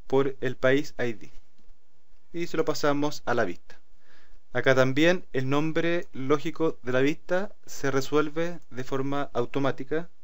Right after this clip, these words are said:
mediante la U R L. Cascada, perdón, países y cascada. Entonces si nos vamos a directorio países, ahí tenemos la vista cascada.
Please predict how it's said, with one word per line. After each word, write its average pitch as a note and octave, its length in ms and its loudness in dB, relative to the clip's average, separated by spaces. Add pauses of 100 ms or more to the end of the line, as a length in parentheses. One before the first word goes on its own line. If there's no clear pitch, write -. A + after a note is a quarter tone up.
(300)
mediante C3 420 0
la C3 280 0
U B2+ 160 2
R B2 140 4
L. - 260 -4 (100)
Cascada, E3+ 600 2 (1300)
perdón, C3 340 2 (400)
países F#3 640 4 (320)
y D#3 160 -2
cascada. A2 480 0 (1900)
Entonces B2+ 360 -6
si B2 80 -4
nos A#2+ 140 -4
vamos C#3 540 -2 (120)
a A#2 380 -2 (500)
directorio B2 560 -2
países, D#3+ 560 0 (720)
ahí A#2+ 120 -2
tenemos B2 380 -2
la A#2+ 400 -2
vista B2 320 -4
cascada. - 420 -4